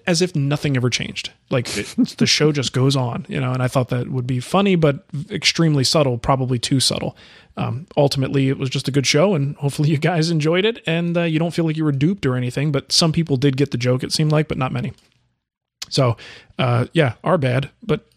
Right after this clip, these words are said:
it was, it was cool. It was fun having Matt back. Uh, all right, let's move into, who is it?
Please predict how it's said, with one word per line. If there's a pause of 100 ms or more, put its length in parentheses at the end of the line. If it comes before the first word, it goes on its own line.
it
was,
it
was
cool.
It
was
fun
having
Matt
back. (960)
Uh,
all
right,
let's
move
into, (800)
who
is
it?